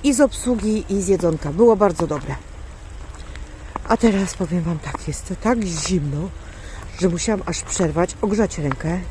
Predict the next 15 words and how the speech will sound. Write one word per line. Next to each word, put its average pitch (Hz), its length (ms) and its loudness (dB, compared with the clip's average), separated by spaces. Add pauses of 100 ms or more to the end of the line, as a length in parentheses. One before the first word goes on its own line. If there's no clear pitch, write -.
(320)
i 233 60 4
na 240 100 8
nowo. 160 280 4 (680)
A 175 80 0
czemu 226 240 8
ogrzać 247 320 6
rękę? 285 320 6 (720)
Bo 185 100 6
zgubiłam 196 420 8
rękawiczki, 202 640 2
które 175 240 2
były 175 240 4
takie 165 380 0 (560)
do 185 140 6
smartfonów. 202 840 4